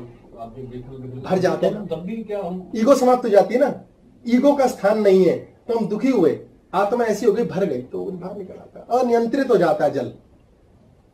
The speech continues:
Speaker 2: इसलिए हृदय से स्थिति ऐसी बन जाती है कि ईगो आउट हो गई है। असहाय व्यक्ति है, दुखी है, डरा हुआ है, "यार मैं कुछ नहीं कर पा रहा", ईगो टूट गई उसकी, वो घबराया हुआ है, पिटा हुआ है,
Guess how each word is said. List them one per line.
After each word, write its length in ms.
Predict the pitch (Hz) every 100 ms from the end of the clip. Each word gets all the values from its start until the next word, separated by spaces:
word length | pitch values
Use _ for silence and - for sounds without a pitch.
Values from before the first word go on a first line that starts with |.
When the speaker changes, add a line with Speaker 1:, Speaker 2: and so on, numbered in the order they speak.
| _ _ _ _ _
Speaker 2:
इसलिए 260 | - 170 208
हृदय 280 | 170 180 226
से 320 | 180 196 202 - - - _ - -
स्थिति 320 | - 165 175
ऐसी 180 | 165 175
बन 180 | 135
जाती 260 | 131 123 147
है 100 | 143
कि 460 | 147 - - - 156
ईगो 240 | 135 131
आउट 200 | 113 107
हो 60 | 101
गई 80 |
है। 200 | 95 - _ _ _ _ _ -
असहाय 400 | 165 196 226 247
व्यक्ति 320 | 202 - 160
है, 60 |
दुखी 260 | 143 170 170
है, 220 | 127 - -
डरा 180 | - 180
हुआ 220 | 170 139
है, 100 | 120 - - - -
"यार 140 | 170 160
मैं 120 | 190
कुछ 120 | 196
नहीं 120 | 185
कर 120 | 170
पा 140 | 156 147
रहा", 160 | 143 - - - -
ईगो 160 | 175
टूट 200 | 220 226
गई 120 | 233 240
उसकी, 420 | 226 220 202 - - - - _ _ _ -
वो 80 | 160
घबराया 400 | 185 190 190 190
हुआ 100 | 185
है, 140 | 185
पिटा 220 | 226 220
हुआ 260 | 240 185 160
है, 160 | -